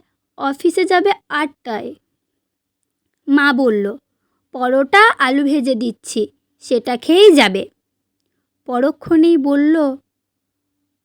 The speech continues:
"মা, এক কাজ করো, আলু এখানে এনে দিয়ে যাচ্ছি, কেটে দাও। আমি ময়দা মেখে পরোটা বানাচ্ছি।"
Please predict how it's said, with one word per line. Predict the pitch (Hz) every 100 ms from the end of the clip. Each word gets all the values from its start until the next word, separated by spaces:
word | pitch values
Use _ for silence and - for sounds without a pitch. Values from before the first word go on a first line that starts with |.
| _ _ 277
"মা, | 294 381 277 247 _ _ -
এক | 359 _
কাজ | - 285 240 -
করো, | 233 208 233 - _ _ -
আলু | 277 285 311
এখানে | 349 339 381 403 403
এনে | 320 320
দিয়ে | 302 302 262
যাচ্ছি, | 247 214 - 240 233 _
কেটে | 330 285 226
দাও। | 202 196 240 _ _ _ _
আমি | 254 208 294 427
ময়দা | 392 330 311 311
মেখে | 311 - 415
পরোটা | 415 302 277 254
বানাচ্ছি।" | 233 220 202 - - 226